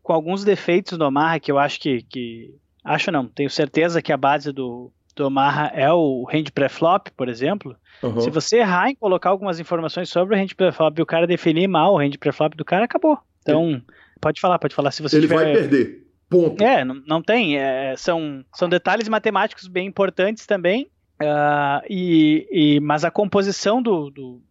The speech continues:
Speaker 1: do range da, das mãos ali, se você errar em algum detalhe, se o teu bottom do teu range s-, descer dois degraus pra baixo ou um degrau pra baixo, se você errar em alguns detalhes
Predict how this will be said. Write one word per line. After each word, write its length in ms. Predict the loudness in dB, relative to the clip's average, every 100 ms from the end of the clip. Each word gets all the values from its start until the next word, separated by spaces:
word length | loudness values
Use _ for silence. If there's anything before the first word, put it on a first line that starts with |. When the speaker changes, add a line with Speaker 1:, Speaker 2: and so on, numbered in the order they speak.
| _
Speaker 1:
do 200 | -8 -4
range 320 | -2 -2 -2
da, 220 | 0 0
das 320 | 0 0 0 0
mãos 340 | -2 0 0
ali, 240 | 2 2 2 _ -8
se 120 | -2
você 300 | -2 2 2
errar 260 | 4 2
em 40 | 2
algum 180 | 0 0
detalhe, 400 | 0 2 0 -2
se 80 |
o 40 | -2
teu 160 | 0
bottom 380 | 2 2 2 -2
do 120 | -8
teu 160 | -4 -2
range 480 | -2 -6 -6 -8 -8
s-, 280 | -14 -18 -18
descer 540 | -20 -2 0 0 0 2
dois 240 | 4 4
degraus 400 | 2 2 2 2
pra 140 | 2 0
baixo 420 | 2 2 2 -2
ou 80 | -4
um 140 | -2
degrau 340 | 0 2 2 2
pra 140 | 0
baixo, 420 | 0 0 -2 -6
se 140 | -16 -14
você 220 | -10 -10 _ -2
errar 300 | 0 2 2
em 60 |
alguns 240 | 2 0 0
detalhes 640 | 0 2 0 2 -2 -12